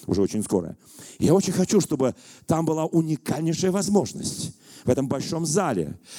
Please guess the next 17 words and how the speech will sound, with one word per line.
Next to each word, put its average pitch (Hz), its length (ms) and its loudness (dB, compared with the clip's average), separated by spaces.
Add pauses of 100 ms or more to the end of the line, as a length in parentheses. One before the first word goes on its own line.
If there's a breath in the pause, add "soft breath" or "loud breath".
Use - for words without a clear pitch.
Уникальнейшая 175 760 4
возможность, 170 500 2
чтобы 139 280 0
церковь 160 420 0
исполнялась 143 920 2 (180 loud breath)
Духом 123 460 2
Святым. 123 640 -2 (340 loud breath)
Мне 170 220 6
нечего 175 320 4
стесняться 156 640 0
за 131 220 0
тот 180 180 0
язык, 131 320 2
который 147 220 -2
мне 151 140 0
дал 156 140 2
Бог. 165 280 2